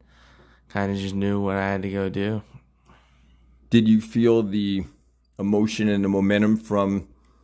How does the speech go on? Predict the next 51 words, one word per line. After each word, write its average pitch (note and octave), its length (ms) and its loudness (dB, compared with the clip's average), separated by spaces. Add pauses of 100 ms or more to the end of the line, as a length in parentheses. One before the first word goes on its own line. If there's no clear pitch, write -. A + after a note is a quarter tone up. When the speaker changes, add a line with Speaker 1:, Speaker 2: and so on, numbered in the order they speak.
(260)
Speaker 2:
the, F#2+ 100 -10
you F#2 180 -2
know, F#2+ 120 2
the F2+ 140 0
guys F#2+ 380 0
that G2 60 -6
were F#2 140 0
wrestling G2 440 0
before G#2+ 360 -2
you A2 300 4
with, F#2+ 260 -2
with - 180 -6
the F2 80 -8
pins G#2 360 0
and G2+ 80 -2
everything? G2+ 320 -2
Did F2 160 -6
it F2 100 -8
kinda G2 340 -4 (560)
start G2+ 380 2
building G2+ 360 2
in F#2+ 120 2
you, G2+ 160 4
and G2 80 2
you're F2 80 -4
like, - 140 -10
"Okay, F#2 300 -6 (380)
all G2 80 -2
right." F2+ 280 0
You G2 100 -8
started G2 260 2
to F#2 40 -2
get G2 100 4
a G2 40 2
little G2+ 140 2
more G2 160 2
psyched G2+ 380 0
up, G2+ 240 4
and F#2+ 100 2
you're F#2 80 -2
like, F#2 160 -4
"I F#2+ 120 -4
gotta F#2 160 -2
go F#2+ 120 -2
out G2 200 0
there F#2+ 180 0
and F2+ 120 -2
I F2 40 -2
gotta F2+ 140 -2
roll, F#2 340 -2
you G2 60 -6